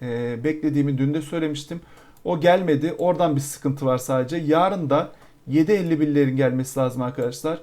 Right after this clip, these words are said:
E, aksi takdirde bakın Bollinger bandının üst tarafından uzaklaşmış olacağız. E, uzaklaşmak demek,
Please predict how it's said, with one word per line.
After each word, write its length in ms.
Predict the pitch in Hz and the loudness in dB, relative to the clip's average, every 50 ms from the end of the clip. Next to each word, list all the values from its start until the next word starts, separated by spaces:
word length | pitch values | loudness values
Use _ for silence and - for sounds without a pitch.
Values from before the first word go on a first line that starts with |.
| - - - - _ _ - | -12 -20 -20 -20 _ _ -8
E, 320 | 131 127 123 123 123 127 - | -6 -4 -2 -2 -2 -2 -2
aksi 340 | 135 170 170 - - 220 | -2 -4 -4 -6 -10 -4
takdirde 500 | - 180 160 156 - - 147 135 156 147 | -2 -2 -2 0 -2 -2 0 0 2 2
bakın 320 | 143 151 151 156 151 147 135 | 0 -2 -2 -4 -6 -2 2
Bollinger 560 | 147 151 160 156 180 185 165 175 160 147 135 | 4 4 4 4 0 -2 0 0 0 2 0
bandının 320 | 147 147 143 135 151 160 | 0 0 0 -2 -2 -4
üst 180 | 143 143 - - | -6 -8 -6 -2
tarafından 500 | 165 147 135 139 139 135 139 156 165 - - | -2 -2 -2 -2 -2 -2 -2 -2 -2 -4 -8
uzaklaşmış 680 | - 131 123 147 147 143 - 151 147 139 - 156 - 156 | -10 -6 -4 -4 -4 -2 -4 -4 -4 -4 -8 -8 -4 -2
olacağız. 420 | 147 139 117 120 143 160 156 - - - - - - - - - - | -2 0 0 0 -2 -2 -2 -6 -12 -20 -20 -20 -20 -20 -20 -12 -6
E, 160 | 135 131 131 | -4 -4 -4
uzaklaşmak 800 | - - 151 156 175 - - 147 165 165 - 175 175 170 170 - | -4 -4 0 0 0 0 0 -2 -2 -2 -2 -4 -4 -4 -4 -4
demek, 320 | 147 147 147 160 - - | -2 -2 0 -2 -4 -6